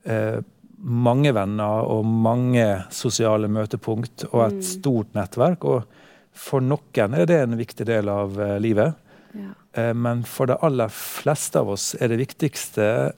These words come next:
Speaker 1: å ha noen. Så det å gå fra null til en, eller fra null til to, eh, personer i livet ditt er
Speaker 2: Mm.
Speaker 1: veldig viktig. Men å gå fra to til ti, eh, spiller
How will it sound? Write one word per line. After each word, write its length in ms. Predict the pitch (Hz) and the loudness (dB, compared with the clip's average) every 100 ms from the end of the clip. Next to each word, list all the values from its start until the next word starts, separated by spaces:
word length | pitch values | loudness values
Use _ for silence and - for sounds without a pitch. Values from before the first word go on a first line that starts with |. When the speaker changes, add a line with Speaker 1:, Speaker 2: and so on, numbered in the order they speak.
| - | -4
Speaker 1:
å 100 | 104 | -2
ha 100 | 120 | 0
noen. 460 | 107 - - 101 - - _ _ _ _ _ _ _ - | -2 -4 -6 -8 -12 -20 _ _ _ _ _ _ _ -6
Så 180 | 135 | 0
det 100 | 131 | 4
å 100 | 123 | 4
gå 160 | 113 123 | 4 2
fra 320 | 113 107 107 | 2 2 2
null 280 | 113 123 95 | 2 0 -2
til 180 | - 110 | -4 0
en, 300 | 113 135 135 | 4 4 2
eller 240 | 113 113 98 | 0 0 0
fra 140 | 120 | -2
null 220 | 110 110 | -2 -2
til 140 | 92 101 | -4 -6
to, 300 | 127 175 165 - _ _ _ _ _ _ _ | -2 0 0 -6 _ _ _ _ _ _ _
eh, 260 | 123 117 113 | -4 -2 -2
personer 400 | 120 120 120 117 | -2 0 2 2
i 40 | |
livet 220 | 113 117 139 | 2 2 2
ditt 300 | 170 - - - | 0 -4 -10 -2
er 160 | 117 | -2
Speaker 2:
Mm. 120 | 107 104 | 0 2
Speaker 1:
veldig 380 | 113 123 123 | 2 2 2
viktig. 380 | 101 - 120 156 - _ _ _ _ _ _ _ _ _ | 2 -2 -2 -4 -4 _ _ _ _ _ _ _ _ _
Men 160 | 123 120 | -2 0
å 60 | 117 | 2
gå 180 | 120 107 | 2 2
fra 500 | 117 110 110 107 107 | 2 2 2 2 -2
to 300 | - 120 104 | -4 -6 -4
til 320 | 107 104 104 | -2 0 -2
ti, 300 | - 147 160 - _ _ _ _ _ _ | -2 0 -2 -6 _ _ _ _ _ _
eh, 640 | 120 110 110 110 107 107 104 | -2 2 2 2 2 0 -2
spiller 640 | - - 120 117 113 | -4 -2 2 2 2